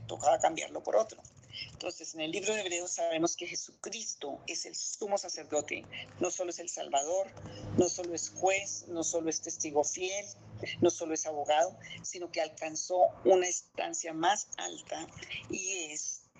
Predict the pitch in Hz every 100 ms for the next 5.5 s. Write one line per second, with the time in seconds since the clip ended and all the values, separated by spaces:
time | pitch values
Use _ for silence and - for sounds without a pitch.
0 | - - 370 - - - 220 214 214 202
1 | 208 180 165 160 156 151 151 - - -
2 | - 170 170 - 160 156 165 180 175 180
3 | 170 160 - 151 - 151 151 160 - 165
4 | 170 165 175 - 165 - - - - 147
5 | 147 - - - -